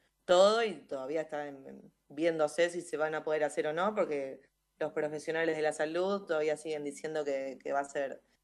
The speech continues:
imposible que se realice un torneo de tal magnitud, porque, bueno, el tema de las fronteras que se abran,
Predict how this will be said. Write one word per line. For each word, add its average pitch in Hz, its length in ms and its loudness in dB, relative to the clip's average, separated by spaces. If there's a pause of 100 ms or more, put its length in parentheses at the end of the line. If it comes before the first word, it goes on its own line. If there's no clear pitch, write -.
(120)
imposible 160 520 0
que 165 100 4
se 160 120 0
realice 160 320 2
un 165 80 -4
torneo 160 400 0
de 147 140 2
tal 160 240 0
magnitud, 156 580 -4
porque, 156 200 0
bueno, 143 400 -4
el 135 360 -12
tema 156 240 0
de 151 60 4
las 151 160 2
fronteras 165 500 2
que - 80 -20
se 165 180 0
abran, 170 600 0